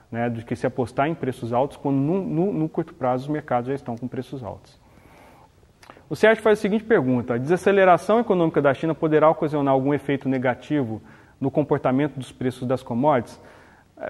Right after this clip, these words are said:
Bem, Sérgio, ah, na verdade pode sim ter algum impacto negativo, sem dúvida, né? É importante a gente destacar que a China hoje ela, ela é a grande locomotiva do ponto de vista de demanda econômica,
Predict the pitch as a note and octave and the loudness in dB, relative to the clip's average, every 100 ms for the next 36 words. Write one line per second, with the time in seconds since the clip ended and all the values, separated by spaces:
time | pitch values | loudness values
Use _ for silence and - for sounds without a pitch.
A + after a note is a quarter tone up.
0 | D#3 F3 C3 B2+ A2+ B2+ B2+ B2 A2+ - | 0 0 2 0 0 -2 2 2 2 -2
1 | C3+ C#3 C#3+ F3+ - - F3 G3+ F3+ - | 0 4 6 4 2 -2 2 2 2 -4
2 | E3+ E3 C3 B2+ B2+ B2+ B2 A#2 A#2 A2 | -2 0 0 0 2 2 0 -4 -4 -6
3 | - C#3 E3 - - G#2+ A#2+ E3+ F3 F3 | -6 -6 -6 -10 -10 -6 -4 -4 -6 -12
4 | - - - A#2 C3+ C#3+ - B2+ B2+ C3+ | -20 -20 -8 -2 0 -2 -4 -2 -2 -2
5 | B2 D3+ D3 C#3 C3+ B2 - C3 - C3 | -2 -2 -2 -2 -4 -10 -6 -6 -2 -2
6 | C3 C3+ A#2 - C#3+ B2 B2+ B2+ B2 A#2+ | 0 -4 -6 -2 0 2 0 2 0 0
7 | A#2+ A#2 A#2 A2+ C#3 C#3 C3 C3+ B2 A2 | 0 -2 -2 0 0 2 0 0 -2 -4
8 | - C3+ A#2+ A2 - A#2 - A2+ A2 G#2+ | -6 -4 -4 -6 -8 -10 -10 -12 -12 -10
9 | A2+ A2 A2+ A2 A2 A2 A#2+ G#2+ C#3+ E3+ | -10 -6 -4 -4 -6 -6 -6 -4 -6 -8